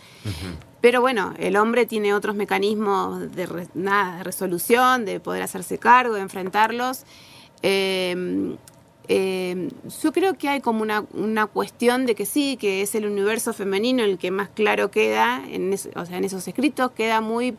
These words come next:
Speaker 2: eh, muy polarizado la idea de que la mujer siempre y por una cuestión, eh, de, no sé, si, si cultura, ¿no? Mandato social, siempre fue adquiriendo un rol más de víctima y acá en Rota se camina igual aparece como una mujer que quiere, ¿no? romper con esas cosas, de decir,
Speaker 1: Ujú.
Speaker 2: "Bueno...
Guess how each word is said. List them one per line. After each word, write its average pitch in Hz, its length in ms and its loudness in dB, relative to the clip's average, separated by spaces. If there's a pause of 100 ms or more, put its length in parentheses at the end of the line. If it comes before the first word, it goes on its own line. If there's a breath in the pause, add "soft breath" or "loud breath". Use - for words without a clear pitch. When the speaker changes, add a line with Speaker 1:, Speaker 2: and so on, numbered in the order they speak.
(140)
Speaker 2:
eh, 180 480 -2
muy 202 200 0
polarizado 226 680 2
la 190 360 -4
idea 202 280 2
de 196 140 -2
que 180 320 -2 (400 loud breath)
la 202 60 4
mujer 226 520 2
siempre 226 600 2
y 196 140 -2
por 196 180 -2
una 208 220 2
cuestión, 202 580 -2 (540 loud breath)
eh, 180 500 -2
de, 156 220 -4
no 175 100 -2
sé, 196 220 -2
si, 170 340 -4
si - 180 -10
cultura, 226 680 0
¿no? 208 180 0
Mandato 196 400 -2
social, 233 420 0
siempre 202 300 -4
fue 202 160 -2
adquiriendo 202 500 -2
un 190 140 0
rol 202 220 0
más 196 260 -2
de 175 400 -2
víctima 240 560 0
y 214 80 2
acá 190 460 2
en 185 80 -2
Rota 202 300 -2
se 196 140 -8
camina 190 300 -2
igual 196 260 4
aparece 185 460 -4
como 175 240 -4
una 185 160 0
mujer 196 360 -2
que 202 100 -4
quiere, 196 500 0
¿no? 185 160 2
romper 208 540 0
con 175 240 -4
esas 180 180 -8
cosas, 220 400 0
de - 80 -6
decir, - 200 -4
Speaker 1:
Ujú. 185 60 -2
Speaker 2:
"Bueno... 175 320 -2